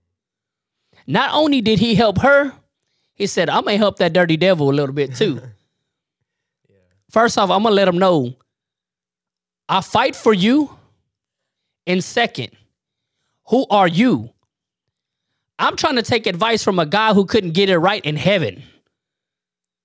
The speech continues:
Speaker 1: <laughs> You know what I'm saying? You
Speaker 2: Yeah.
Speaker 1: couldn't get it right in heaven, bro.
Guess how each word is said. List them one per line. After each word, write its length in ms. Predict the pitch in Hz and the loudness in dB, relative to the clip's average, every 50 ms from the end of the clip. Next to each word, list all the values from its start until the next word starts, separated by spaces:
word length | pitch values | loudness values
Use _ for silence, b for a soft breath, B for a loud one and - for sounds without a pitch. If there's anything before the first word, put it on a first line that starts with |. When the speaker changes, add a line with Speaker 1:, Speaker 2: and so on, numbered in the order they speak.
| _ _ _ _ - | _ _ _ _ -10
Speaker 1:
<laughs> 0 | |
You 460 | 180 - - 254 269 277 - - 311 | -8 -4 -2 0 0 0 0 0 0
know 80 | 302 | 0
what 80 | 294 285 | 2 0
I'm 60 | 277 | 0
saying? 240 | - 339 320 311 285 | 0 -2 -2 0 0
You 100 | 311 349 | 0 0
Speaker 2:
Yeah. 60 | - | 0
Speaker 1:
couldn't 200 | 415 381 320 285 | 0 -2 -2 -2
get 140 | 277 294 269 | -2 0 2
it 80 | 254 220 | 2 4
right 240 | 220 233 262 247 | 4 2 2 0
in 140 | 175 196 180 | -2 -2 -2
heaven, 380 | 170 156 226 262 233 170 147 147 | 0 0 0 0 0 -2 -2 0
bro. 280 | 151 160 156 160 202 | 2 2 2 2 0